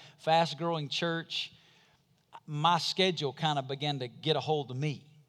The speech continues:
And a year ago March, I hit a wall personally. A year ago March, I hit a wall of complete physical exhaustion. I spent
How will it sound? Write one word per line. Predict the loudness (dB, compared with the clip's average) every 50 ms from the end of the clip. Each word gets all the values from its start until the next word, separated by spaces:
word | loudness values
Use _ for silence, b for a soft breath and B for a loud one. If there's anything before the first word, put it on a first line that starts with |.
| _ _ b b b b b b b b b b b b
And | -6 -2
a |
year | 0 4 6 6 6 6
ago | 6 6 6 6 6 6
March, | 6 6 8 8 8 8 6 4 -2 -4 -4 -4 -2 -4 -2 0
I | 2 2 4
hit | 4 2 2
a |
wall | 2 2 2 2 2 2 0 -6 -12 -20 _ -8
personally. | -2 -2 0 0 0 -4 -6 -6 -12 -16 -20 -20 -20 _ _ _ _ _ _ _ b b b b b b b b b b b b b 2
A |
year | 4 4 4
ago | 6 6 6 6
March, | 6 8 8 10 10 8 8 4 0 2
I | 4 4 4
hit | 4 4 4
a | 2
wall | 2 4 6 8 10 10 10 8 6 4
of | 0 -2 -10 -14 -8
complete | -4 -4 -4 -4 -6 -6 -2 0 2 2 2 0 -4 -10 -18 -20 -6 2
physical | 4 4 4 4 0 -2 -2 0 0 0 0
exhaustion. | -2 -6 -6 -4 -4 0 4 4 4 4 4 2 -2 -2 -4 -8 -8 -16 _ b b b b b b b b
I | 0 0 0
spent | 0 0 0 0 -2 0